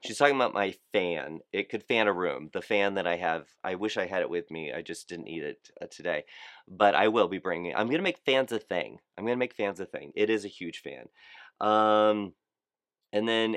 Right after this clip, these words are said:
Amber saying, "Is anyone else remembering the fan scene from The Princess Diaries? Ha ha ha." So, I have not seen The Princess Diaries. I will now go Google that. Uh, let's see here. Oh,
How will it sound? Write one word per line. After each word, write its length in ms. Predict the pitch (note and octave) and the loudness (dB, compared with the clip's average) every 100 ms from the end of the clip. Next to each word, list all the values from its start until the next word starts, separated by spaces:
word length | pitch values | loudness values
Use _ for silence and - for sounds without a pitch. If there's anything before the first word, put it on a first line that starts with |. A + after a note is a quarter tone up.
| - | 2
Amber 260 | B2 B2 | 2 2
saying, 340 | - A2+ G#2+ - | 0 0 0 0
"Is 200 | G#2+ G#2 | -2 0
anyone 380 | G#2+ C3+ D3 C3+ | -2 -2 0 2
else 220 | C3 B2 | 2 0
remembering 480 | A#2 A2+ A2 A2+ G#2 | -4 -2 -2 -4 -4
the 80 | F2+ | -6
fan 380 | - A2 A2+ | -6 -4 -4
scene 420 | A2 - G#2+ G#2 G#2+ | -6 -6 -4 -4 -6
from 480 | - G2+ F#2 F#2 | -4 -2 -2 -4
The 80 | F2 | -8
Princess 520 | - - C3 - E2+ | -12 -10 -8 -6 -6
Diaries? 560 | - E2 D#2+ C#2+ D2 - | -6 -6 -4 -6 -8 -8
Ha 120 | - G2 | -6 -6
ha 160 | A2 | -6
ha." 360 | G#2+ C#3 E2 C#2+ - - - | -2 2 2 0 -8 -20 -20
So, 420 | - A#2 A#2+ G#2+ - _ _ _ | -2 2 2 0 -6 _ _ _
I 140 | B2+ | 4
have 180 | C#3 C#3 | 4 0
not 200 | C#3+ C3 | -4 -6
seen 260 | - D#3+ B3+ | -4 -2 -2
The 60 | |
Princess 420 | - G2 F2 E2+ - | -4 -6 -6 -10 -6
Diaries. 480 | D#2+ D2+ C#2+ D2 - | -4 -2 -4 -6 -6
I 100 | F#2+ | -4
will 140 | F#2+ | -2
now 180 | F#2+ F2+ | -2 -4
go 420 | E2+ F#2 F2 F2 - | -4 -2 -2 -2 -6
Google 320 | A2+ B2+ F2+ | -8 -4 -4
that. 420 | D2+ D2+ B1 - - | -4 -6 -6 -12 -12
Uh, 760 | F2+ F2 E2+ E2+ E2+ E2+ D#2+ - - | -6 -2 -2 -2 -2 -2 -4 -6 -10
let's 380 | E2 F2 E2 - | -10 -8 -8 -10
see 320 | - F#2 F2 | -10 -6 -6
here. 560 | - - F2+ E2+ E2 D#2 - - - | -8 -6 -2 0 -2 -6 -14 -12 6
Oh, 340 | A#2+ B2+ B2+ | 10 10 10